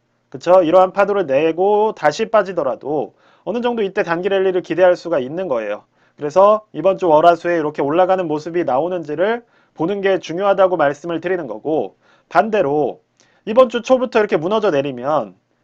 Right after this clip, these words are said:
시장은 결국 이 저항을 확인하러 가겠다는 것밖에 해석할 여지가 없습니다. 그쵸? 그래서 이 부분을 확인하러 간다고 생각을 했을 때 에프오엠씨 회의가 이쯤에 있다고 한다면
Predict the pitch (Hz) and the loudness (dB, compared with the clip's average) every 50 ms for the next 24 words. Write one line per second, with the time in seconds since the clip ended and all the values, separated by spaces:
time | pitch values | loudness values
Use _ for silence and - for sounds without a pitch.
0 | _ _ - - 214 - 254 247 233 233 240 240 220 180 175 160 160 165 208 226 | _ _ -20 -8 -2 0 0 2 2 0 -4 -4 -4 -2 -2 -2 0 0 -2 -4
1 | 214 170 175 220 208 - - 175 185 190 196 202 202 - 214 233 233 254 247 247 | -4 -4 -6 -6 -2 4 6 6 6 6 4 0 -2 -2 -4 -4 -2 -2 -2 0
2 | 240 208 156 143 156 190 185 202 190 185 185 175 165 151 135 - - 160 170 190 | 0 0 0 0 0 0 -2 -2 -4 -2 -2 -2 0 0 0 -2 -2 0 0 2
3 | 214 226 226 _ _ _ _ _ _ _ _ _ _ _ _ - 226 226 240 233 | 2 0 -4 _ _ _ _ _ _ _ _ _ _ _ _ -4 -2 2 2 2
4 | 233 220 214 196 196 _ - - 139 156 147 175 165 170 170 165 160 - - - | 4 4 2 2 0 _ -2 0 0 0 0 0 0 2 2 4 2 2 0 -4
5 | - - - 208 190 143 113 120 117 120 - - 143 156 180 180 - _ _ _ | -4 -4 -8 -10 -8 -6 -4 -4 -4 -6 -6 -6 -4 -4 -4 -4 -6 _ _ _
6 | _ _ _ - 165 165 165 165 185 190 208 208 202 _ _ _ _ - 175 196 | _ _ _ -2 0 0 2 4 4 4 4 2 0 _ _ _ _ -10 -6 -2
7 | 220 226 220 220 220 196 233 233 240 233 226 220 220 208 196 185 190 185 180 180 | -2 -2 -2 -2 -2 0 0 0 0 0 0 0 0 0 0 2 2 4 6 6
8 | 175 170 170 175 170 - 196 196 202 185 190 208 196 - - 131 - _ - 156 | 4 4 2 -2 -4 -4 -4 -2 0 0 0 0 -2 -4 -8 -10 -10 _ -4 -2
9 | 160 143 120 - _ _ _ _ _ _ - 180 202 196 233 233 233 226 220 - | 0 0 0 -2 _ _ _ _ _ _ -4 -4 -2 0 0 -2 0 -2 -2 0
10 | 226 220 214 202 202 180 160 175 - - 226 208 170 151 147 196 185 170 170 175 | 0 2 2 2 2 2 0 0 -4 -6 -6 -4 -4 -4 -2 -2 -2 -2 -2 -4
11 | 196 196 196 175 127 123 120 117 131 147 135 98 92 | -6 -2 -2 -4 -4 -4 -6 -4 -4 -4 -4 -6 -10